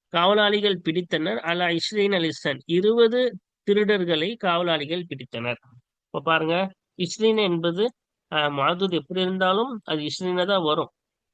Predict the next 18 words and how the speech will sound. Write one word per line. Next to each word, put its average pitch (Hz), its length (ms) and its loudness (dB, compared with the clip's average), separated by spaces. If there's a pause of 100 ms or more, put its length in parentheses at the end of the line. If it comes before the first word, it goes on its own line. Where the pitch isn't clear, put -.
(200)
அது 147 220 0
ஒரே 160 260 0
தோற்றத்தை 175 540 -2
தான் 180 160 -4
வரும். 143 200 -2
ஏன்னா 156 200 -2
இது 165 160 0
அல்ஃபாதுல் 175 480 0
உகதுன்னு 175 280 -2
படிச்சோம்ல, 202 540 -4 (440)
அதனால 160 320 2
இது 170 140 -2
ஒரே 160 200 2
தோற்றத்தில் 139 540 -6
தான் 151 160 -2
வரும். 123 280 -6 (500)
அடுத்து 175 340 -2
பாருங்க, 180 540 2